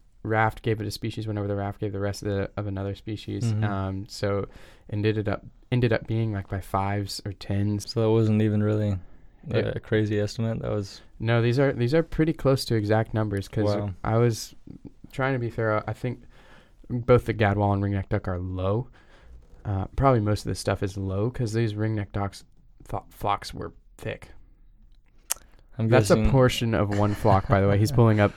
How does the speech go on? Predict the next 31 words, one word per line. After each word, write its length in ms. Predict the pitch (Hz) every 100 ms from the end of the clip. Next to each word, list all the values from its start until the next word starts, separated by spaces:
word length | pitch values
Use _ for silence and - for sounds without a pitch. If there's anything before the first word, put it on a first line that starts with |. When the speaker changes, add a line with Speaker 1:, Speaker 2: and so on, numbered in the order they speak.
| -
Speaker 1:
pictures 320 | - 120 110 -
from 160 | 107
Speaker 2:
Yeah, 80 | 104
Speaker 1:
this 100 | 104
list. 180 | 110 107
Speaker 2:
these 140 | 107
pictures 400 | - 107 - 95
are 60 | 95
crazy, 480 | - 101 98 95 90 -
but 160 | 101 - - - - - - -
I'm 80 | 107
guessing 320 | 107 107 107
you 80 | 104
didn't 360 | 107 110 110
get 180 | 110 110
any 300 | 110 107 104 - - -
Eurasian 640 | 110 107 107 104 104 101 95
widgeons 460 | 107 107 104 104
or 140 | 101 101
Speaker 1:
No, 160 | 110
Speaker 2:
tufted 360 | 113 117 - 110
ducks. 180 | 107 110
Speaker 1:
shockingly, 460 | 143 180 233 220
there 120 | 170 151
were 100 | 131
very 520 | - 120 123 151 156
few, 520 | - - 131 131 120
uh, 440 | 110 107 104 98 - - -
widgeon. 520 | 113 110 131 120 98 -
Only, 180 | 131 160
like, 160 | 135